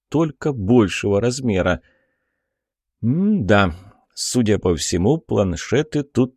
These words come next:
не предусмотрены. Я бегло просмотрел колоду. Редкие, не говоря уже об обычных, были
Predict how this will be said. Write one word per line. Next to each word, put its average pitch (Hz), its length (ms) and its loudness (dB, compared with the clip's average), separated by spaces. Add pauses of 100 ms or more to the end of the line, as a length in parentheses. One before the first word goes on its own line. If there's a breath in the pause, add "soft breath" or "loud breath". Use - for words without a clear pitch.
не 120 100 0
предусмотрены. 98 1500 -2 (400)
Я 165 320 -2
бегло 160 580 -2
просмотрел - 1040 -4
колоду. 101 640 0 (640 soft breath)
Редкие, 175 720 0
не 160 180 -6
говоря 135 360 0
уже 120 160 0
об 110 260 -2
обычных, 110 580 0
были 107 400 0